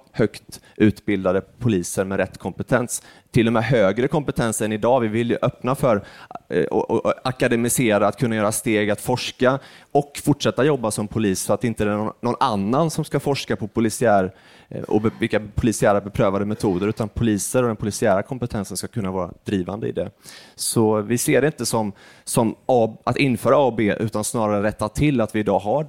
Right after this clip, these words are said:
de facto A och B med poliser som är transportkompaniet och ordningsvakter på många ställen som,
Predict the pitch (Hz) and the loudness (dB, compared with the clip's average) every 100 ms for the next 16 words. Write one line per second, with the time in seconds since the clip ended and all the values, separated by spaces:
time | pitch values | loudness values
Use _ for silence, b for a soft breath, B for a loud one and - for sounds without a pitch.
0 | - - 127 113 - - 139 139 _ 120 | -6 -4 0 0 -2 -2 -2 -2 _ 2
1 | 107 - 101 101 95 104 - 107 - 120 | 4 2 -2 0 0 -4 -6 -6 -2 2
2 | 113 104 - 135 143 B B - 127 120 | 2 2 0 0 0 B B -8 -2 0
3 | 123 120 123 - - 110 110 107 98 92 | 0 0 -2 -2 -4 -2 -2 0 2 0
4 | - - 101 - - - 107 98 - 92 | -4 -4 -4 -4 -4 0 2 0 -2 -6
5 | - 120 135 104 95 101 87 85 | -6 -8 -4 -6 -2 -2 -4 -6